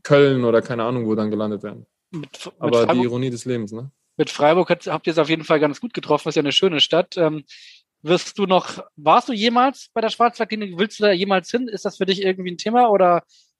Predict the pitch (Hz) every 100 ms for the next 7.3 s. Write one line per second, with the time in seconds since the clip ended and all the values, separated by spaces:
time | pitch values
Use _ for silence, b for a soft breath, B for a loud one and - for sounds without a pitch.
0 | - 165 147 139 - - - 160 - 131
1 | 139 - - 135 135 185 208 175 170 -
2 | 233 - 160 117 107 107 107 - 139 -
3 | 180 185 185 180 - 147 151 151 135 156
4 | 151 135 160 180 170 156 - 147 151 -
5 | 175 180 185 180 175 185 185 - - 170
6 | 160 - 156 196 214 170 151 147 147 -
7 | 190 240